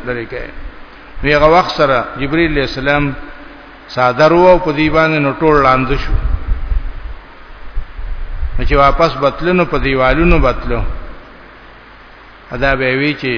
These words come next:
جادوګري راوستي وو. زیر لوی سحر او جادوی راوه. بیا په دا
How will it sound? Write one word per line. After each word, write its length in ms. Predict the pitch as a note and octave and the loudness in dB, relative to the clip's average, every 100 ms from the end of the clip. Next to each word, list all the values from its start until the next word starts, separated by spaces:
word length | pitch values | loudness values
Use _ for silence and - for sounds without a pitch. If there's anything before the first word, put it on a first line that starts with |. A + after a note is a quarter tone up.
| A2 - | -6 -6
جادوګري 540 | A#2+ A#2+ A2+ A2+ B2+ D3+ | -2 -2 -2 0 2 2
راوستي 460 | C#3 A2+ A2+ - A2 | 2 0 0 0 0
وو. 100 | G2 - - - - - - - - - - - - - - - - - - | -2 -4 -10 -12 -14 -18 -18 -16 -16 -14 -18 -20 -20 -20 -20 -20 -20 -20 -14
زیر 180 | A#2 C3+ | -6 -4
لوی 220 | C#3 D3+ | -2 -2
سحر 300 | D3 D3+ C3+ | -2 -4 -2
او 100 | C3 | -2
جادوی 420 | B2+ A#2+ A2+ A#2 A2 | -2 -4 -4 -4 -6
راوه. 480 | G#2 G#2+ G#2 - | -6 -8 -12 -8
بیا 180 | B2+ C#3+ | -2 -2
په 100 | C3 | -2
دا 160 | B2 B2+ | -2 0